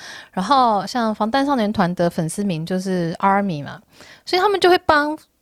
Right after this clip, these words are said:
他们自己的粉丝追踪者取一个名字。那后来发现有一些，啊，YouTuber 或是K O L，他们也会帮他们的追踪者取这种绰号。例如说一只阿元，他的粉丝名就好像就叫元仔吧，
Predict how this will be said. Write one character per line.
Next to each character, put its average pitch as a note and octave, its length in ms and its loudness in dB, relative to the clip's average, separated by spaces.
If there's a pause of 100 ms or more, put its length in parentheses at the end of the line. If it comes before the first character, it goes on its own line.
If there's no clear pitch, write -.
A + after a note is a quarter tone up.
(200)
他 C#4 120 0
们 B3 200 0
自 B3+ 140 -8
己 E3+ 260 -8
的 D#3+ 280 -2 (160)
粉 D#3+ 260 -6
丝 G3+ 280 -6
追 G3 160 -2
踪 G3 180 -4
者 F3+ 180 -6
取 D#3+ 240 -4
一 D#3 40 -6
个 E3+ 80 -4
名 D3 180 -6
字。 E3 140 -10
那 D4+ 220 2
后 - 160 2
来 A#3+ 100 4
发 B3+ 160 2
现 C4 180 0
有 D#3 140 -2
一 D3+ 60 -8
些， G#3 380 -2 (440)
啊， F3+ 160 0
YouTuber G3+ 640 0
或 F#3+ 120 -4
是 G#3 60 -6
K - 160 -2
O G3+ 80 4
L， F3 260 2
他 B3+ 140 -2
们 F4 120 -2
也 A3+ 120 0
会 G#3 140 -2
帮 F#3 440 -4 (580)
他 G#3 120 -8
们 G3+ 160 -6
的 D#3+ 280 -6
追 G3+ 140 -6
踪 G3+ 220 -4
者 C3+ 140 -8
取 C3+ 580 -8
这 - 100 -12
种 - 160 -8
绰 - 240 -2
号。 D#3+ 280 -2
例 B3 120 -4
如 G3 140 -2
说 G3 200 0
一 A#3 100 -6
只 - 160 -8
阿 G3 180 0
元， C#3 300 -6
他 F3+ 180 -4
的 D3+ 300 -6 (500)
粉 E3+ 180 -2
丝 D4 140 -4
名 C4 180 -2
就 A#3 140 0
好 G3+ 80 0
像 D#3+ 100 -2
就 G#3 80 -4
叫 A3+ 160 2
元 E3+ 300 -2
仔 - 260 -2
吧， - 220 -8